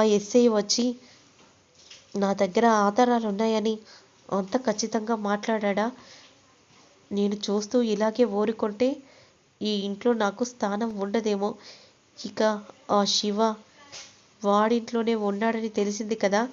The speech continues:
వాడిని పైలోకానికి పంపించేసేస్తాను" అని అనుకుంటూ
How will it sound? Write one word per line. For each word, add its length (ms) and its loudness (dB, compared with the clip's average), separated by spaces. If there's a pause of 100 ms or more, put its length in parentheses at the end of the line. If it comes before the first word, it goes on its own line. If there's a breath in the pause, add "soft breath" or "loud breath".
(560 loud breath)
వాడిని 560 0
పైలోకానికి 840 -2
పంపించేసేస్తాను" 1040 -4 (460 loud breath)
అని 240 -2 (220)
అనుకుంటూ 520 0